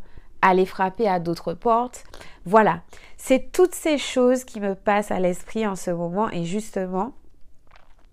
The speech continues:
j'avais l'impression d'être agitée parce que, euh, parce que je refusais de laisser partir certaines feuilles sur mon arbre.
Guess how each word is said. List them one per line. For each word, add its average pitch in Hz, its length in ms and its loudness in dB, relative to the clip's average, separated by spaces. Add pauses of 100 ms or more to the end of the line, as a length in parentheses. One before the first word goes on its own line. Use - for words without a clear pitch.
(180)
j'avais 202 300 4
l'impression 254 520 2
d'être 196 320 -2
agitée 196 720 2 (680)
parce 196 420 4
que, 240 440 4 (160)
euh, 170 460 2 (1800)
parce 208 320 4
que 262 160 4
je 214 160 2
refusais 196 920 0 (500)
de 185 120 0
laisser 220 500 0
partir 196 720 -6
certaines 202 580 -6
feuilles 226 560 -2 (400)
sur 220 320 -4
mon 180 280 -6
arbre. - 500 -6